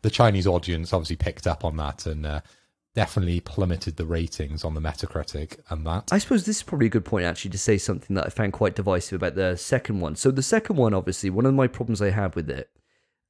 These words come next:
Speaker 2: I don't know if I voiced this too much when we actually covered it in what we've been playing a few episodes ago, but it was,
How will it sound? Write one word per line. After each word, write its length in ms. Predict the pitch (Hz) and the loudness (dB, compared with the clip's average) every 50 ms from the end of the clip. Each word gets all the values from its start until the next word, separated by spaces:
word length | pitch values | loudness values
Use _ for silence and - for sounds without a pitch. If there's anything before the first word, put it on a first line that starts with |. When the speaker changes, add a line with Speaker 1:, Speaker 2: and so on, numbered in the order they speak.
| - | -2
Speaker 2:
I 80 | - 107 | 0 0
don't 160 | 110 - 220 | 4 4 4
know 40 | 254 | 4
if 100 | 226 - | 6 4
I 60 | 123 | 4
voiced 280 | 101 107 107 98 - - | 6 6 4 4 2 0
this 100 | 95 - | -6 -6
too 160 | - - 101 | -4 -6 -4
much 300 | 76 78 73 - - - | -4 -4 -6 -6 -4 -4
when 80 | 92 | -2
we 100 | 87 85 | -2 -2
actually 300 | 78 71 - - - 78 | -2 -4 -6 -6 -8 -8
covered 300 | 76 - - 113 90 87 | -6 -2 -2 0 0 0
it 160 | 76 73 - - | -2 -2 -6 -6
in 180 | 85 87 87 | -8 -6 -6
what 160 | 82 78 - | -6 -6 -6
we've 80 | - 90 | -6 -8
been 100 | 87 82 | -8 -8
playing 260 | - - 95 82 80 | -8 -6 -6 -6 -6
a 40 | 82 | -6
few 160 | - - 95 | -4 -2 -2
episodes 380 | 90 85 - - - 98 85 - | -2 -2 -4 -4 -4 -4 -4 -4
ago, 260 | 85 - 73 62 73 | -6 -6 -6 -8 -6
but 280 | - 92 92 82 - _ _ _ _ _ _ _ _ _ _ _ _ _ - | -2 -2 -2 -2 -4 _ _ _ _ _ _ _ _ _ _ _ _ _ 0
it 160 | 156 160 - | 0 2 4
was, 340 | 156 156 143 135 131 - | 6 6 6 6 4 0